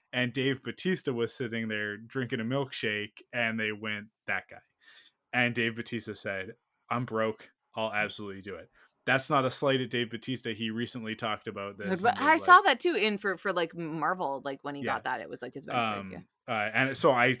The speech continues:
Speaker 1: I only say that because that is his story that he's, like, told. And, uh, I, I, so I feel comfortable, uh, I guess calling him out a little bit, but not really, because since Drax, he has had some of my favorite roles in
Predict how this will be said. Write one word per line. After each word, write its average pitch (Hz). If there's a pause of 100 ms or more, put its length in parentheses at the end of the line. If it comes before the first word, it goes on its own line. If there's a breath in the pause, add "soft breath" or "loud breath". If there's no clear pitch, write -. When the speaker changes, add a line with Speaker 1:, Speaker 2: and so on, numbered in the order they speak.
Speaker 1:
I 123
only 139
say 131
that 110
because 110
that 110
is 107
his 113
story 110
that 104
he's, 104 (200)
like, 104
told. 101 (420 soft breath)
And, 110
uh, 98 (240)
I, 92 (220)
I, 92 (420)
so 104
I 98
feel 110
comfortable, 98 (360 soft breath)
uh, 101 (200)
I 117
guess 123
calling 117
him 117
out 120
a 139
little 143
bit, 175
but 120
not 110
really, 110
because 131
since - (800)
Drax, 113 (500 soft breath)
he 165
has 135
had 117
some 127
of 104
my 104
favorite 110
roles 101
in 95